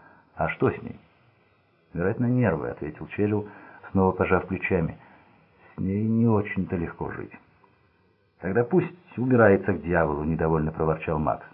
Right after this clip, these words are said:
«У тебя есть комната, в которой можно запереть девчонку? Надёжная комната?» «На чердаке есть комната с решёткой на окне. Можешь её занять, я не возражаю». «Окей, пошли, запрёшь её.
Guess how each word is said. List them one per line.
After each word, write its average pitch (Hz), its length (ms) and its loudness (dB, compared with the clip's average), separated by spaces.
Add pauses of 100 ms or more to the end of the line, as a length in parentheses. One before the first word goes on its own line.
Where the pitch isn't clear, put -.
(500)
«У - 60 -8
тебя 107 160 2
есть 156 280 2
комната, 90 540 2 (200)
в - 60 -18
которой 92 300 2
можно 85 300 2
запереть 82 360 -4
девчонку? - 520 -10
Надёжная 98 540 2
комната?» 52 440 -6 (1400)
«На 101 120 0
чердаке 127 600 0
есть - 160 -14
комната 82 520 -4 (220)
с - 40 -10
решёткой 87 460 -4
на 82 140 0
окне. - 340 -10 (760)
Можешь 120 400 0
её 139 220 2
занять, 98 380 2
я 71 160 -8
не 78 120 -6
возражаю». 71 540 -6 (1300)
«Окей, 110 320 4
пошли, 117 320 4
запрёшь 95 400 2
её. - 160 -8